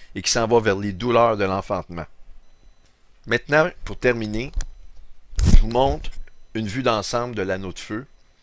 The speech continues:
dans lequel vous voyez l'Amérique, l'Asie, et s-, ni plus ni moins, vous voyez la partie orangée ici. Eh bien, c'est ce que nous appelons l'anneau de feu. Au centre ici de l'anneau de feu,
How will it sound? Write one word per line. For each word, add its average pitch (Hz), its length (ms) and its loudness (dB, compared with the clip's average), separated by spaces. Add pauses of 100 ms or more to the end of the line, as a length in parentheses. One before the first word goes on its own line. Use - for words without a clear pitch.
(160)
dans 95 80 -6
lequel 117 280 -2
vous 98 40 -8
voyez 98 240 -4
l'Amérique, 107 760 -4 (360)
l'Asie, 117 580 -2 (380)
et 139 240 0
s-, - 480 -10
ni 120 120 -8
plus 147 200 -8
ni 113 100 -4
moins, 113 220 -4
vous 110 100 -8
voyez 98 360 -6
la 113 180 -4
partie - 420 -10
orangée 110 580 -4
ici. 113 460 -12 (480)
Eh 127 220 2
bien, 107 420 -6
c'est - 280 -8
ce - 120 -12
que - 140 -8
nous 110 280 -6
appelons 113 440 -6 (360)
l'anneau 123 440 0
de 98 100 -4
feu. - 260 -12 (1160)
Au 185 180 4
centre 185 480 0
ici 165 300 -6
de 127 100 -2
l'anneau 110 360 -2
de - 60 -12
feu, 147 240 -6